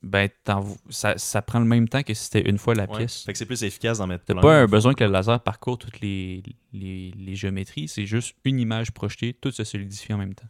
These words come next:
Speaker 2: Puis d'ailleurs, le nom D L P, c'est Digital Light Photography, je pense. Donc c'est là qu'on voit que c'est là que vient le,
Speaker 1: C'est vraiment
Speaker 2: un peu le,
Speaker 1: projeter une image,
Speaker 2: la
Speaker 1: effectivement,
Speaker 2: fonction,
Speaker 1: sur
Speaker 2: là.
Speaker 1: la résine.
Speaker 2: Euh, ça, c'est... Euh, puis t'en as mentionné, on a parlé un peu de la dureté, puis je voulais peut-être revenir un petit peu sur la F D M, le premier qu'on avait parlé.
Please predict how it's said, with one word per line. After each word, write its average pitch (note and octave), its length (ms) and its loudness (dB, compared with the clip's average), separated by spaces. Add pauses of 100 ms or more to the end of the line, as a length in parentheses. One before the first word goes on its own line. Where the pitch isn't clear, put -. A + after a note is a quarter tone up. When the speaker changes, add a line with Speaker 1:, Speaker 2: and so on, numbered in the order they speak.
(140)
Speaker 2:
Puis G#2 80 -12
d'ailleurs, G#2 500 -2
le F#2+ 140 -2
nom G2+ 500 -4
D G2+ 160 -6
L F#2 160 -2
P, B2 120 -6
c'est G2 160 -8
Digital G2+ 540 -6
Light G2 220 -6
Photography, F#2 640 -10
je G#2 100 -8
pense. G2+ 720 -8
Donc F#2 160 -8
c'est F#2+ 140 -6
là G2+ 180 -4
qu'on F#2 140 -12
voit F2+ 100 -6
que - 60 -12
c'est F2+ 100 -8
là F#2 140 -6
que F#2 80 -12
vient F2+ 220 -6
le, E2+ 180 -8
Speaker 1:
C'est E2 120 -2
vraiment A#2 160 2
Speaker 2:
un E3 40 2
peu G#2+ 60 0
le, F#2 80 4
Speaker 1:
projeter G#2+ 400 -2
une A#2+ 120 0
image, G#2 380 0
Speaker 2:
la G2+ 60 -6
Speaker 1:
effectivement, G2+ 400 -2
Speaker 2:
fonction, A#2+ 120 -4
Speaker 1:
sur G#2 120 -6
Speaker 2:
là. F#2 120 -4
Speaker 1:
la F#2 60 -8
résine. F#2+ 260 -8 (460)
Speaker 2:
Euh, G#2+ 220 -6
ça, G3+ 180 -4
c'est... G#2+ 300 -2
Euh, F#2 220 -2
puis C2+ 220 -12
t'en G#2+ 220 -2
as A2+ 60 -2
mentionné, A#2+ 260 -4
on - 20 -2
a B2+ 40 -4
parlé F3+ 240 -6
un G#2+ 40 -8
peu D3+ 160 -6
de C3 120 -4
la F2 180 -6
dureté, A#2 600 -8
puis F#2+ 120 -12
je F2 60 -10
voulais F2+ 140 -6
peut-être E3+ 220 -10
revenir G2 280 -4
un G2+ 60 -2
petit - 120 -10
peu C3 80 -6
sur - 120 -6
la E2+ 120 -2
F E2+ 60 -8
D F2 100 -2
M, G#2+ 160 -2
le F2+ 60 -4
premier A2 260 -6
qu'on A2 140 -4
avait F2+ 160 -4
parlé. F#2 420 -8